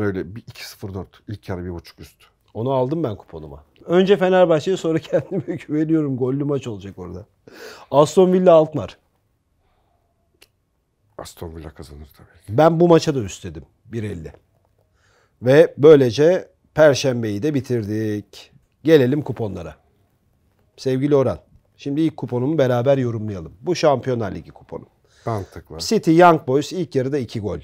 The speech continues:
Speaker 2: Milan, Paris Saint-Germain, ben Paris Saint-Germain yenecek diyorum. Napoli ilk yarıdan bir diyorum. Arsenal, Sevilla'da da ilk yarıda iki gol bekliyorum.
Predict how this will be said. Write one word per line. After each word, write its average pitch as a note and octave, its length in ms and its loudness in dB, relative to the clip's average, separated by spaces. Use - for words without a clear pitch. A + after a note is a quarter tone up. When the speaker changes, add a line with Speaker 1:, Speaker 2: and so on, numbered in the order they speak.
Speaker 2:
Milan, F3 400 2
Paris D3+ 320 -2
Saint-Germain, D3+ 720 -2
ben C#3 200 -4
Paris C#3+ 280 -2
Saint-Germain C3+ 680 -6
yenecek A#2+ 480 -4
diyorum. F2 300 -14
Napoli F3+ 420 4
ilk E3+ 260 -2
yarıdan A#2 400 -4
bir D#3+ 220 0
diyorum. F#3 340 2
Arsenal, E3+ 440 6
Sevilla'da E3+ 580 2
da F#3 60 0
ilk G3+ 240 -4
yarıda D#3+ 200 2
iki E3 180 -2
gol A2+ 220 -4
bekliyorum. - 420 -18